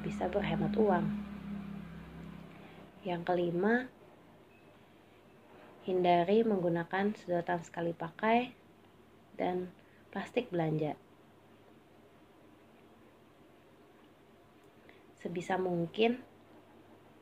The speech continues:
jika tidak terpaksa, kita tidak perlu menggunakan sedotan. Dan ketika berbelanja,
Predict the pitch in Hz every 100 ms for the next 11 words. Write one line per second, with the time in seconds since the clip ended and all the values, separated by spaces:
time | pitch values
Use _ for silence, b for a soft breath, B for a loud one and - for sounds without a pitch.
0 | - - 185 180 175 175 170 165 - 160
1 | - 226 233 233 - - - - 226 208
2 | 175 160 170 196 220 202 180 175 180 175
3 | 175 170 165 180 175 165 - - - -
4 | - - - - - - B B B 190
5 | 175 175 - - 165 165 - 170 156 160
6 | 165 220 240